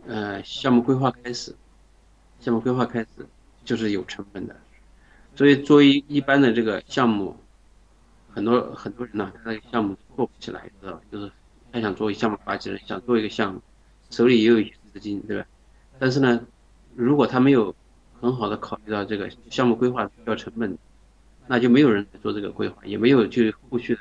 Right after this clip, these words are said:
这种成本，所以这个项目就，就还到没有开始使用就已经结束了，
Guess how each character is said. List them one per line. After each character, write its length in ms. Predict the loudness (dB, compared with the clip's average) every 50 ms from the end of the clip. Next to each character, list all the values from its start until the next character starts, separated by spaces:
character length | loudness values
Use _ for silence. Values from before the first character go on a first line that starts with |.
| -8 -12
这 60 | -12
种 120 | -12 -12 -12 _ _ _ _
成 200 | -18 -12 -12 -12 -12
本， 120 | -12 -18 -20 _ _ _ _ _ _ _ -6
所 100 | -2 0
以 80 | 0 0
这 140 | 0 0 0
个 260 | 0 -2 -4 -6 -10 -14 _ _ _ _ _ _ _ _ _ _ _ _ _ _ -20 -20 _
项 300 | -18 -10 -4 0 0 2
目 200 | 2 0 -2 -4
就， 220 | -4 -6 -6 -6 -8 _ _ _ _ _ _ _ _ _ _ -4
就 80 | -4 -2
还 180 | -2 -2 -4 -4 -8 -8 -4
到 120 | -4 -2
没 140 | 0 0 0
有 120 | 0 -2
开 180 | -2 -2 -2 -2
始 80 | -2 -4 -10
使 120 | -20 -20 _ -10
用 120 | -8 -8
就 80 | -8 -8
已 180 | -10 -12 -10
经 140 | -10 -10 -12 -12 -16
结 60 | -16
束 180 | -12 -10 -8
了， 60 | -8